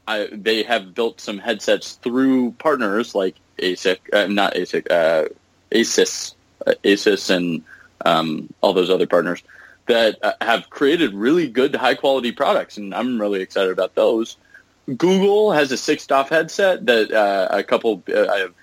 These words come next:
seen and a couple people, a lot of entrepreneurs have been experimenting on. Um, the, and then there's Oculus and H T C, which definitely have the most user testing of anything in the market. And I think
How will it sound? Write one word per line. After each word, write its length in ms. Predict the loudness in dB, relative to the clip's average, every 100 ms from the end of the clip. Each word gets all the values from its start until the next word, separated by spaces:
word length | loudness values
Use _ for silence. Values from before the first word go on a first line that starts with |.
| _
seen 420 | -10 -6 -4 -4
and 200 | -6 -8
a 160 | -8 0
couple 260 | 0 0 -2
people, 280 | -4 -2
a 220 | -2 0 0
lot 200 | 0 0
of 60 |
entrepreneurs 500 | -4 -6 -6 -2 -2
have 80 | -2
been 140 | -2 -4
experimenting 680 | -2 0 2 2 0 0 0
on. 200 | -2 -4 -14 -20 -20 _
Um, 580 | -2 2 2 0 -6 -10 -12
the, 580 | -4 0 2 0 0 -4 _ _ _ _ _ _ _ -2
and 360 | 0 2 0 0
then 280 | 0 2
there's 240 | 2 2 2
Oculus 460 | 2 2 0 0
and 100 | -2
H 180 | -4 -2
T 120 | -4
C, 220 | -2 0 2
which 280 | 0 0
definitely 400 | -2 0 2 4
have 160 | 2 2
the 40 |
most 280 | 0 0 -2
user 320 | 0 2 2
testing 400 | 2 0 -2 -12
of 100 | -8
anything 400 | -8 -8 -8 -10 -10 _ _ _ _ _ -4
in 200 | 0 0
the 80 |
market. 460 | 2 0 0 -4 -6 _ _ _ _ -2
And 600 | 2 4 4 2 -2 -8 -4
I 140 | -2 -2
think 540 | 0 0 0 -6